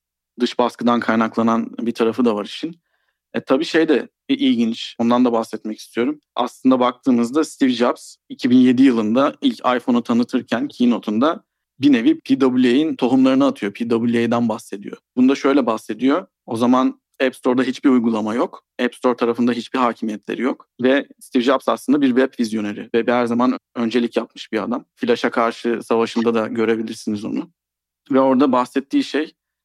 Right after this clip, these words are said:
P W A'lerin sunduğu özellikleri öne getirerek aslında web'in gücünü ortaya koyuyor. Ve diyor ki uygulama marketimizde bir uygulama yok ama, e, Safari'yi açtığınız zaman herhangi bir web adresine girdiğiniz zaman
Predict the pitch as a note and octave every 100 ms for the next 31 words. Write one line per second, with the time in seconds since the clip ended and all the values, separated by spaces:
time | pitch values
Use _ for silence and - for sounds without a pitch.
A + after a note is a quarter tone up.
0 | _ - C3 C3 B2+ B2 A#2 B2+ C#3+ C3+
1 | - B2 B2 B2+ A#2 B2 B2+ - C3 C3
2 | C3 B2+ A#2+ B2 A#2+ - A2+ D#3 - A#2+
3 | - A#2+ B2+ A#2+ A#2+ B2+ A#2+ B2+ C3 A#2
4 | G#2+ G#2+ G#2 G#2 C3 F#3 _ _ _ -
5 | A#2+ C3 A3 - D#3 - - C3 B2+ C3
6 | C3+ C3 A#2+ - B2+ A#2 A#2+ B2 B2+ A#2
7 | A#2+ A#2+ A#2 F3+ - - _ _ _ -
8 | B2 C3 C3 - _ _ _ - A2+ A#2
9 | - - A#2+ C#3 C3+ A2+ B2 - B2+ B2
10 | A#2+ A#2+ A2+ A2+ A#2+ B2 A#2+ A#2 A#2 A#2+
11 | A2+ A2+ A2 A2+ A2 A2+ B2 B2+ A#2+ A2
12 | C#3+